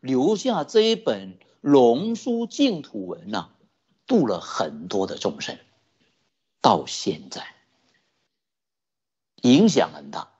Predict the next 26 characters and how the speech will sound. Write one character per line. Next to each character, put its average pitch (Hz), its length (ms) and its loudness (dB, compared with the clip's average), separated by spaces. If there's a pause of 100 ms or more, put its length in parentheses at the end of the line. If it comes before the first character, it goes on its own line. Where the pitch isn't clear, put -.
(440)
对 143 180 4
我 101 120 -4
们 85 180 -8
净 202 320 0
土 80 240 -12
宗 117 320 -4 (480)
啊， - 220 -14
修 131 240 4
净 139 320 2
土 73 220 -8
法 76 220 -6
门 80 220 -12
这 87 140 -4
个 78 200 0
净， 110 440 -2 (340)
这 - 140 2
个 82 320 0
范 120 340 0
围 85 140 0
里 80 100 -10
面 76 240 -12 (320)
影 131 240 -4
响 113 220 -4
非 92 160 -4
常 - 260 -14
大。 - 220 -14